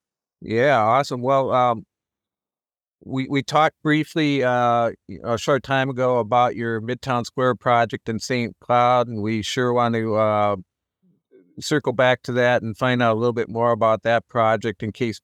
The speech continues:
the, for the people who didn't get to read the story. But I wonder if you could just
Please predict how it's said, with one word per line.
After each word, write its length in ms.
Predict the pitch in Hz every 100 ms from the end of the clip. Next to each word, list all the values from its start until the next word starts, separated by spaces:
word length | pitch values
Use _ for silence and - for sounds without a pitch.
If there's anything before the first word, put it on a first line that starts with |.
| _ -
the, 220 | 113 104
for 160 | - 127
the 80 | 104
people 300 | 127 104 117
who 60 |
didn't 240 | 113 117 98
get 160 | 113
to 80 | -
read 200 | 113 110
the 80 | 98
story. 560 | - 120 120 110 104 - _ _ _ _ -
But 160 | 123
I 60 | 120
wonder 260 | 123 143 139
if 120 | -
you 120 | 131
could 200 | 127 107
just 220 | 120 -